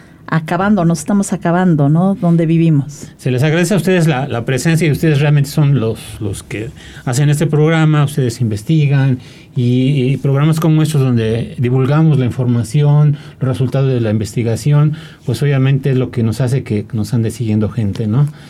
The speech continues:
Speaker 2: Y esperamos,
Speaker 1: Así es.
Speaker 2: este, seguir adelante. Se les agradece. El tema de hoy es una sociedad sostenible, un sueño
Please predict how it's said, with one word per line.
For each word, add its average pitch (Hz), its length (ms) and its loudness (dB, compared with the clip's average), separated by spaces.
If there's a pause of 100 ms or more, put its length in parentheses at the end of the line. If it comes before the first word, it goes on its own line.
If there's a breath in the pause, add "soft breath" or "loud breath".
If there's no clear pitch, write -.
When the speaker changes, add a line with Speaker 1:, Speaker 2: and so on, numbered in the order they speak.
(160 loud breath)
Speaker 2:
Y 127 60 -2
esperamos, 123 480 -2
Speaker 1:
Así 123 80 -2
es. 104 120 -2
Speaker 2:
este, 107 300 -6
seguir 127 320 -2
adelante. 127 560 -2 (220 loud breath)
Se - 160 -2
les 147 140 2
agradece. 175 420 2
El 160 100 2
tema 226 260 0
de 208 100 2
hoy 208 320 0
es 190 460 -2 (840 loud breath)
una 202 260 2
sociedad 170 540 0 (240)
sostenible, 202 1000 0 (1040 loud breath)
un 143 120 2
sueño 160 560 2